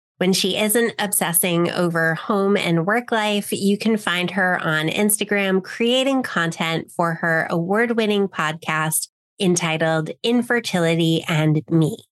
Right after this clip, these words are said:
She created the podcast after her own path to motherhood was disrupted by female factor infertility. Through the podcast,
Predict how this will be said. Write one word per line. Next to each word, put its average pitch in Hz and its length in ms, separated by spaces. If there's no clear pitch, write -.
She - 320
created 202 540
the - 160
podcast 175 800
after 170 360
her 175 280
own 254 280
path 170 480
to 190 120
motherhood 165 720
was 214 240
disrupted 160 880
by 160 200
female 165 500
factor 156 480
infertility. 156 1120
Through 294 280
the 359 80
podcast, 180 840